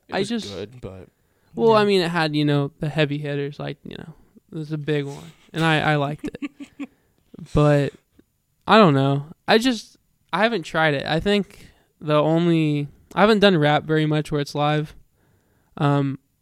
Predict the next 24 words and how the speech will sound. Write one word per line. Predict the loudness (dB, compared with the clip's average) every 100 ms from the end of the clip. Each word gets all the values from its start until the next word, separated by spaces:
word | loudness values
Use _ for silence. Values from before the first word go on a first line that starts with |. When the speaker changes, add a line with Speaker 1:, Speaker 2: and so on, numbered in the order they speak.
| _
Speaker 2:
but | -4 4
there's | 6 6
always | 4 2
country | 2 0 0 -4
music | -4 -4 -6
that | -4
was | -6 -6
live, | -6 -6
and | -6
I |
get | -8 -10 -12
pissed | -12 -12 -14 -20 _ _ _ _ _ _ _ -8
'cause | -2
I | -2
just | 2 0 0
Speaker 1:
Country | -4
music | -6 -6 -8
in | -10 -10
general | -6 -6 -4 -6 -8
is | -8
a | -12
fucking | -14 -10 -10 -10 -14
shit | -12 -10 -6 -6 -8
genre. | -10 -10 -10 -12 -14